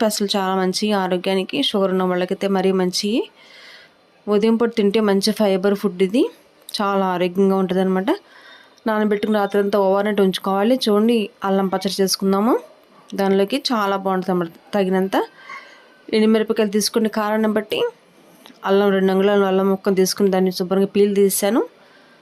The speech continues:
కడిగేసి ముక్కలు చేసుకుందాము. స్టవ్ వెలిగించి ప్యాన్ పెట్టుకుని, ఒక స్పూన్ ఆయిల్ పోసుకుని, ఒక టేబుల్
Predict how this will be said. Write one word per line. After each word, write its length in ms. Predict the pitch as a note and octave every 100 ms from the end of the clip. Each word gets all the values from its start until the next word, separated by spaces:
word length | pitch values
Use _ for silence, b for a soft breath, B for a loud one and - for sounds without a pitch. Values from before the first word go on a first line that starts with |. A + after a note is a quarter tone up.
| _ -
కడిగేసి 440 | G#3+ G3+ A3 A3 C#4
ముక్కలు 240 | A3+ G#3 G3
చేసుకుందాము. 440 | F#3+ - G3 A3+ B3
స్టవ్ 180 | - A3+
వెలిగించి 440 | A3 G#3 G#3+ G#3+ F#4 G#4 _ -
ప్యాన్ 200 | G#3 G3 F#3+
పెట్టుకుని, 280 | F#3+ G3+ G#3+
ఒక 100 | A3 G#3+
స్పూన్ 300 | - A3 G#3+
ఆయిల్ 160 | G3+ G3
పోసుకుని, 420 | G3 G3 - B3+ G#4 B B B B -
ఒక 120 | - A#3+
టేబుల్ 260 | A#3 A#3 A#3+